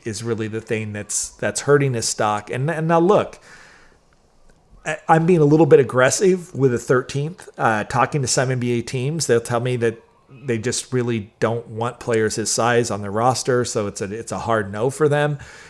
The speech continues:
And f-, for other teams, they think that they're gonna get value here because of the high, high level of talent, um, that he has, despite the fact that he's so small. Where he ends up on draft night, still getting a feel for that. But if you're,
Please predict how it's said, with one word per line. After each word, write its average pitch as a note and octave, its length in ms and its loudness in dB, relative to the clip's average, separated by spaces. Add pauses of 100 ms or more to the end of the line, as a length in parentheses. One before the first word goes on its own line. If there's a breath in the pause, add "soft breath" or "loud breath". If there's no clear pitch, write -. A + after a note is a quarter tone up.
And C#3 140 2
f-, - 180 -12
for C#3+ 260 4
other C#3+ 200 6
teams, C3 460 -6
they A#2+ 120 0
think A#2+ 360 -8
that A2+ 180 -2
they're A#2+ 100 -2
gonna A#2 160 -6
get A2 200 -6
value A2+ 420 0
here G#2+ 340 -4
because A#2+ 400 -2
of A2 140 -4
the G#2+ 220 -4
high, B2+ 500 0
high A#2 260 0
level G#2+ 380 -4
of G2+ 100 -12
talent, B2 460 -6 (340 loud breath)
um, A#2+ 200 -4
that A#2+ 120 -2
he A2 220 -4
has, B2+ 340 -2
despite B2 600 0
the A#2 60 -2
fact G#2+ 340 -2
that G2 140 -4
he's G2+ 200 -8
so F#2+ 160 -6
small. F2+ 500 -10 (640 loud breath)
Where C3+ 200 4
he E3 120 0
ends C#3+ 160 2
up C3+ 120 4
on B2 120 2
draft B2 340 0
night, A2+ 320 -4
still C3+ 220 2
getting A2+ 280 -4
a G2+ 40 -12
feel A#2 240 -2
for A2+ 160 -6
that. G2+ 480 -6
But G2+ 200 -4 (240)
if A#2 160 -10
you're, A#2+ 160 -2